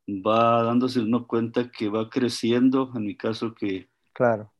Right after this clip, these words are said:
Speaker 1: que poco a poco voy creciendo, a veces batalla, fallamos porque somos humanos
Speaker 2: Claro.
Speaker 1: todavía,
Speaker 2: Ujú.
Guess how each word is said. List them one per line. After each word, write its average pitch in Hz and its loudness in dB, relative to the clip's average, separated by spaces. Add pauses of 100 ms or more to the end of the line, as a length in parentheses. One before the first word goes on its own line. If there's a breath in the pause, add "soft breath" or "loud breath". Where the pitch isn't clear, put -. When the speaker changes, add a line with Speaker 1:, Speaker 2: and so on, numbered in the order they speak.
Speaker 1:
que - -16
poco 113 -2
a 117 -8
poco 120 -4
voy 113 0
creciendo, 120 0
a 123 2
veces 113 -2
batalla, 120 0 (100)
fallamos 110 2
porque - -8
somos 113 -4
humanos 120 0
Speaker 2:
Claro. - 0
Speaker 1:
todavía, 110 -2
Speaker 2:
Ujú. 135 -6